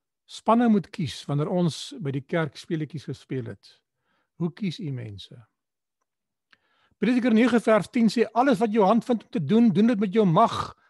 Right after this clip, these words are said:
want daar is geen werk of oorleg of kennis of wysheid in die doderyk waar jy heen gaan nie." Dis die derde keer wat ek hierdie teks vir u lees. "Alles wat jou hand vind om te doen, doen dit deeglik."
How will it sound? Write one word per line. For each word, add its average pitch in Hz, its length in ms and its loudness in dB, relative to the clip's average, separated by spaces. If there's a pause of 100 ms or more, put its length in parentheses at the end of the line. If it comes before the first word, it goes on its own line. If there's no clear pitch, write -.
(220)
want 175 120 -2
daar 196 160 4
is 208 120 -2
geen 240 300 0
werk 190 340 0
of 185 100 -4
oorleg 190 360 -2
of 180 160 -4
kennis 202 340 -2
of 165 120 -4
wysheid 160 360 -4
in 196 60 -6
die 139 160 -6
doderyk 185 380 -4
waar 143 220 -4
jy 175 80 -4
heen 226 160 -4
gaan 202 160 -8
nie." 139 60 -6
Dis 127 140 -10
die 151 80 -20
derde 151 300 -6
keer 208 140 -10
wat 185 120 -10
ek 196 60 -6
hierdie 190 180 -6
teks 196 220 -6
vir 196 120 -8
u 180 40 -4
lees. - 600 -10 (1500)
"Alles 233 400 -2
wat 175 140 -8
jou 170 140 -4
hand 170 260 -4
vind 185 220 -8
om 175 80 -6
te 160 160 -10
doen, 160 420 -4 (520)
doen 170 360 -4
dit 175 280 -6 (360)
deeglik." 135 640 -10